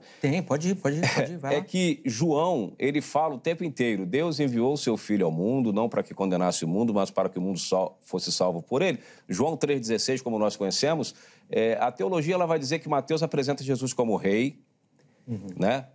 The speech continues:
Speaker 2: Lucas apresenta ele como homem, Marcos como servo e João como Deus. João vai tratar da parte divina, vai tra-, vai, vai afirmar
Speaker 1: Sim,
Speaker 2: que
Speaker 1: da
Speaker 2: Jesus é
Speaker 1: divindade,
Speaker 2: Deus. Então,
Speaker 1: perfeito.
Speaker 2: sendo que os seus textos, as suas cartas, na maioria do tempo, ele vai falando de,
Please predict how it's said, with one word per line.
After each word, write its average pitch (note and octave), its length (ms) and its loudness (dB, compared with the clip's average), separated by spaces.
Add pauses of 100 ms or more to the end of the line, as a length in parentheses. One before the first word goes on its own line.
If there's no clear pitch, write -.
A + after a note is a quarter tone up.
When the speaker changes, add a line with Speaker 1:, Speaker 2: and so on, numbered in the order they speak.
Speaker 2:
Lucas C3+ 440 0
apresenta A#2 500 0
ele G#2+ 80 0
como G2+ 220 0
homem, A#2+ 420 0 (380)
Marcos D#3 500 0
como D3+ 200 0
servo D3+ 500 0
e E3 140 2
João F3+ 500 2
como F#3 340 0
Deus. E3+ 680 0 (260)
João G#2 240 0
vai D#3 120 2
tratar - 260 0
da C3+ 100 2
parte C#3+ 260 -2
divina, B2+ 600 -2
vai F2 120 0
tra-, G2 160 0
vai, G#2 260 2
vai G#2 400 -2 (260)
afirmar C3 560 0
Speaker 1:
Sim, B2+ 60 -10
Speaker 2:
que - 60 -6
Speaker 1:
da - 20 -4
Speaker 2:
Jesus D#3 320 0
é G3 40 2
Speaker 1:
divindade, F#3+ 100 0
Speaker 2:
Deus. A#2+ 200 0
Então, C#3 300 0
Speaker 1:
perfeito. G#2+ 180 -12 (180)
Speaker 2:
sendo A3 460 0
que B2+ 360 -2 (420)
os D3+ 180 0
seus G#3 300 2
textos, D#3+ 500 0
as B2 60 -2
suas D#3 280 -2
cartas, D3+ 600 -2 (580)
na F#2+ 120 2
maioria E3+ 320 2
do C3+ 100 -4
tempo, D#3 340 -2
ele C3 100 2
vai C3+ 220 2
falando D3+ 540 -2
de, C#3+ 380 -2